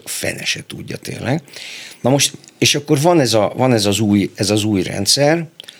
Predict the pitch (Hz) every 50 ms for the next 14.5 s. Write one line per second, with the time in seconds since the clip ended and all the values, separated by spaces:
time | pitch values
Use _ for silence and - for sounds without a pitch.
0 | - - - _ - 123 123 120 110 101 110 107 110 120 127 120 104 101 98 98
1 | 85 87 90 - - - - 92 - - - 117 123 120 - 107 104 92 - 98
2 | 90 - - 95 92 - - - - 98 90 - - - 90 92 95 101 131 151
3 | 175 170 175 - _ _ _ _ - - - - - - - - - _ _ _
4 | _ _ - 123 113 104 104 92 104 104 92 80 87 95 87 - 95 90 87 82
5 | 80 78 95 107 123 147 170 170 151 - - - 123 117 104 107 101 95 - -
6 | - 135 139 - 82 107 110 101 95 110 104 - - 107 101 98 98 87 - -
7 | - 104 95 95 - - - 92 - 104 - _ _ - - - - - _ -
8 | 98 95 90 92 95 92 90 90 90 90 92 92 - - - 95 90 87 85 -
9 | - _ - - - 101 104 107 107 107 104 98 98 101 98 92 92 92 90 90
10 | 90 - - - - - - - - 101 107 107 104 98 101 98 92 95 - -
11 | - - - - - 95 90 92 87 87 90 90 92 - 73 - - - - -
12 | - - - - - 90 - - - 95 - - - - - - - - - -
13 | - - - - - - - - - - _ _ - - - 95 98 107 110 104
14 | 87 87 - - 101 95 95 90 87 85